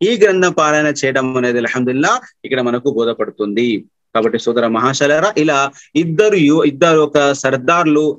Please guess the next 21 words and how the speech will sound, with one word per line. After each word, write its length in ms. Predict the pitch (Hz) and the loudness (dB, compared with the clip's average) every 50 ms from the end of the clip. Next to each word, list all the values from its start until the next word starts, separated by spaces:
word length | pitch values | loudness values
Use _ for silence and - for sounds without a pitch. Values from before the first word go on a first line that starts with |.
| 107 | -4
నాయకులు 680 | 110 120 127 135 160 180 180 170 165 151 151 151 147 147 _ _ _ - | -4 -2 0 0 0 -2 0 -2 -2 0 0 0 -2 -4 _ _ _ -4
ఒకేసారి 600 | 143 151 147 220 233 240 208 - 180 170 151 151 | -4 -2 0 0 0 0 0 0 -2 -2 0 -2
అల్హమ్దులిల్లా, 760 | 143 139 - 151 147 143 135 131 127 123 135 143 135 135 135 _ _ _ - 127 | -2 -2 -2 -2 -2 -2 -2 -2 -2 -2 -2 -2 -2 -4 -6 _ _ _ -6 -4
ఆ, 100 | 127 127 | -2 -2
ఇస్లాం 360 | 131 139 - 131 131 131 131 | -2 -2 -2 -2 -2 -2 -2
స్వీకరణ 420 | 127 - 127 127 120 135 131 120 | -2 -2 -2 0 0 0 0 0
జరుగుతుంది. 640 | 117 123 127 147 156 151 180 180 185 196 247 262 254 _ _ _ - | 0 0 0 0 0 0 0 0 0 0 -2 -2 -6 _ _ _ -6
అది 160 | 123 123 120 - - 143 | -4 -4 -4 -4 -4 -4
చాలా 460 | 131 135 143 143 143 139 135 131 127 127 - | -2 0 0 0 0 0 -2 -2 -4 -4 -4
చాలా 160 | 123 123 123 | -4 -2 -2
గొప్ప 300 | 120 110 117 120 120 - | -2 -2 -2 -4 -2 -2
విషయం. 380 | 175 156 156 143 - 143 139 135 | -2 -2 -2 -2 -2 -2 -2 0
మదీనాలోని 500 | 131 131 127 135 135 139 135 131 127 123 | -2 -2 -2 -2 -2 0 0 0 -2 -2
తొలి 200 | 120 120 120 120 | -2 -2 -2 -2
రోజుల్లోనే 640 | 117 120 113 113 117 113 117 120 123 139 143 147 147 - _ _ _ - | -2 -2 -4 -4 -4 -2 -2 -2 0 0 -2 -2 -4 -8 _ _ _ -6
ఇలా 120 | 127 131 | -4 -2
జరుగుతుంది 520 | 135 120 120 113 110 110 - 110 107 104 101 | 0 0 0 0 0 -2 -2 -2 -2 -2 -4
అల్హమ్దులిల్లా. 680 | 98 - - - - 127 117 113 104 104 101 101 101 | -4 -4 -8 -4 -4 -2 0 0 0 0 0 0 -2
కాబట్టి 480 | - _ _ _ - 123 120 123 120 120 | -4 _ _ _ -4 -2 0 0 0 0
సోదర 320 | - 123 120 120 120 120 | -2 0 0 0 0 0
మహాశయులారా, 640 | 117 120 117 135 143 - 147 143 147 156 175 208 226 | 0 0 0 0 -2 0 0 0 0 0 0 -2 -4